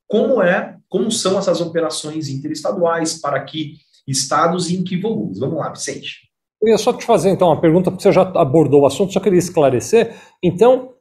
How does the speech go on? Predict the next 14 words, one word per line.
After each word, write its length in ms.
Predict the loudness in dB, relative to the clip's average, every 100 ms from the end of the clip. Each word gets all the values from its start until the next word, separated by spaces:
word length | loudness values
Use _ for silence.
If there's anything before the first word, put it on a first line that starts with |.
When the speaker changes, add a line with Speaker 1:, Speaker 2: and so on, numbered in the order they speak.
| _
Speaker 2:
aquelas 380 | -4 2 4 4
empresas 480 | 4 4 4 4 0
que 100 | -4
desejarem 960 | 0 2 6 4 6 4 6 4 4
o 40 | 2
esclarecimento 1040 | 0 2 2 2 2 0 2 2 0 -4
da 220 | 0 0
justiça 840 | 2 -2 -2 -4 -4 -4 -8 -12 -14 _ -2
em 140 | 2
relação 480 | 4 2 2 2 4
a 40 |
todas 500 | 2 2 2 4 2
essas 380 | 2 0 0 -4
celeumas, 920 | -6 -4 0 2 4 4 2 -2 -8